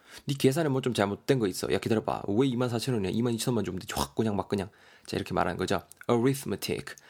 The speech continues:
산수, 계산, 연산이 되겠습니다. 자, 또 여러분, 열 개 스피드하게 배웠는데요. 바로 한번, 바로 한번 여지없이 스토리만 제가 다시 한번 읽어 올리겠습니다. 잘 들으시면서 다져보세요.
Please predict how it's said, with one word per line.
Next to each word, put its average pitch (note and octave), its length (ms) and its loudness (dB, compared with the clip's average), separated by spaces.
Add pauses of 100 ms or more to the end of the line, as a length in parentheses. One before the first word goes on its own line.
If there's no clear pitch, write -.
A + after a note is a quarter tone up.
(140)
산수, G#2+ 600 0
계산, G2 360 0
연산이 F#2 300 0
되겠습니다. - 540 -6 (260)
자, G#2+ 120 4
또 A#2 120 2
여러분, F2+ 260 -2 (260)
열 A2 120 2
개 B2+ 80 0
스피드하게 C3+ 420 0
배웠는데요. A2 640 0 (540)
바로 - 260 0
한번, A2 460 0 (760)
바로 A#2 180 2
한번 A2 220 0
여지없이 G#2 560 0 (240)
스토리만 B2 380 -2
제가 F#2 160 -2
다시 G2 180 -4
한번 F2+ 300 -2
읽어 A2+ 340 0
올리겠습니다. - 640 -2 (280)
잘 F#2+ 140 2
들으시면서 G#2+ 680 0
다져보세요. - 480 -2